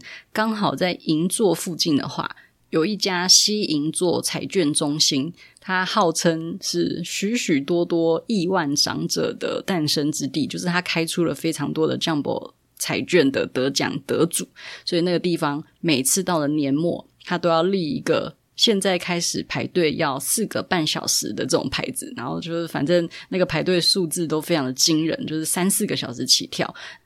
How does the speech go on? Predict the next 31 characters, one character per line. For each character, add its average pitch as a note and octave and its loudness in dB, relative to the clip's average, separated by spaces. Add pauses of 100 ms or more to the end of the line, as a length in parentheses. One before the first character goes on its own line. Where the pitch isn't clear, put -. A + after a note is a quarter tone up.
(120)
反 E3+ -2
正 A3+ 2
西 G#3+ 6
银 F3 4
座 D#3+ 4
彩 - -6
券 F3 2
中 D#3 0
心 D3 0 (120)
这 - 2
个 F3 6
地 E3 0
方， D3 -4
只 - -8
要 D#3 0
在 E3 0
年 D#3+ 2
末 G3+ 2
彩 - -4
券 D#3+ 0
开 E3 -2
卖 E3+ 0
的 - -4
时 - 0
候， D#3+ -4
每 E3 2
一 A3 0
天 G3 0
每 F3+ 0
一 F#3+ -2
天 F3 0